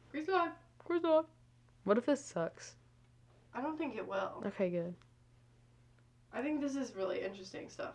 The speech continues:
Speaker 1: This, I learned, I learned stuff today that I didn't know.
Speaker 2: Yeah.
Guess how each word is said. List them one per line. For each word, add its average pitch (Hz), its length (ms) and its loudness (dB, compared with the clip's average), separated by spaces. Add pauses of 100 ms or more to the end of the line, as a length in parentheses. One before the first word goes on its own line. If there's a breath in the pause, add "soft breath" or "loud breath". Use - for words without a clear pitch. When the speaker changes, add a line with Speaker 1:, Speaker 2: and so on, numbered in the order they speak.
(120)
Speaker 1:
This, 247 200 0
I - 180 4
learned, 190 360 2 (140)
I 180 140 0
learned 175 320 2 (420)
stuff - 320 -12
today - 240 -6 (180)
that 156 100 -6
I 170 180 -2
didn't 165 200 -4
know. - 60 -10 (880 soft breath)
Speaker 2:
Yeah. 208 1500 8